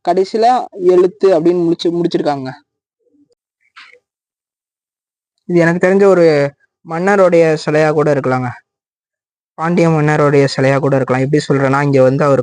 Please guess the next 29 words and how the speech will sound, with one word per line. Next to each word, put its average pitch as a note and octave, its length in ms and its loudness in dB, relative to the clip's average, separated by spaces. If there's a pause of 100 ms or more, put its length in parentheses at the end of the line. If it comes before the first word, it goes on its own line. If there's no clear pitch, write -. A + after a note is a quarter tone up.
கை-, C3+ 180 -2 (380)
இதுல D#3 200 0
வந்து D3 240 0
ஒரு D3 200 0
கத்தி, D#3 460 -2
கத்தி D#3+ 280 -2
இருக்கு. C#3+ 280 0 (880)
அதுக்கப்புறம் D#3+ 520 -2 (380)
வணங்கிட்டு E3+ 400 2
இருக்காரு, C#3+ 380 2 (260)
மீசை E3+ 380 0
இருக்கு. C#3+ 400 0
இதை D#3 200 0
வச்சு E3 180 0
பார்க்கும்போது D#3 380 0
இது D3+ 140 2
யாரோ C#3+ 280 2 (300)
ஒரு D3 200 -4
மன்னனுடைய D3+ 600 0
சிலையா C#3 200 2
கூட C3+ 180 -2
இருக்கலாங்க. B2 340 -6 (1000)
இங்க F#3 160 2
பாத்தீங்கன்னா G#3 500 2
தெரியும், F#3+ 360 0
இங்க F#3 200 4
ஒரு F3 160 2
கிணறு F#3+ 300 0
இருக்குங்க. D3 360 -4